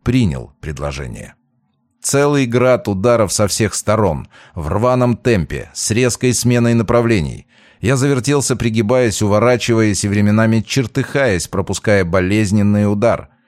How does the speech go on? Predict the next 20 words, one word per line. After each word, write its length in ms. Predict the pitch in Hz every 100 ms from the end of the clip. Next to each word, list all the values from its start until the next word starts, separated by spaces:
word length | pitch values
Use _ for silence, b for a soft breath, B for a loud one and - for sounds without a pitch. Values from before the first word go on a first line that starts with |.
| _ _ _
Скорость 480 | - - 101 92 -
реакции 580 | 95 110 98 - 90 82
и 160 | - 104
самих 440 | - 113 110 80
движений 720 | 78 85 85 120 127 127 113 b b
у 60 | 80
меня 240 | 85 104
была 240 | 107 107 110
заметно 540 | 110 117 107 131 135
выше, 360 | 135 151 - 90
чем 260 | 98 95 -
у 60 | 127
Путилина. 680 | 139 127 143 82 64 - _ _ _ _
Сказывалась 640 | - - 156 104 90 87 131
разница 480 | 147 110 101 -
между 300 | 98 101 92
обычным 540 | 95 85 87 - 104 110
человеком 640 | - 135 135 131 139 135 B B B
и 160 | 85
нефилимом. 720 | 95 104 131 131 139 73 -